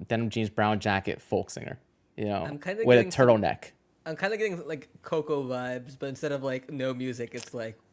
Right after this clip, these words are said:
Speaker 2: specific music. <laughs> You can only
Speaker 1: Yeah, I mean, yeah, a little bit.
Speaker 2: Yeah.
Speaker 1: A little bit.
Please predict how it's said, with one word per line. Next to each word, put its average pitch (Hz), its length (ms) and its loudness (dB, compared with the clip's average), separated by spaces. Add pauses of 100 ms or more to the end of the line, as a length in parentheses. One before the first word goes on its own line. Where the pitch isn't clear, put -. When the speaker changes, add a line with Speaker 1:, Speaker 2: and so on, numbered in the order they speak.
(140)
Speaker 2:
specific - 600 -12
music. 123 380 -12
<laughs> - 40 -20
You 139 60 -12
can - 180 -10
only - 320 -2
Speaker 1:
Yeah, 131 460 12 (120)
I 170 100 4
mean, 180 200 8
yeah, 156 320 10
a 165 80 10
little 175 320 10
bit. 120 340 8 (220)
Speaker 2:
Yeah. 151 240 -8 (160)
Speaker 1:
A 175 140 4
little 139 300 6
bit. 107 300 2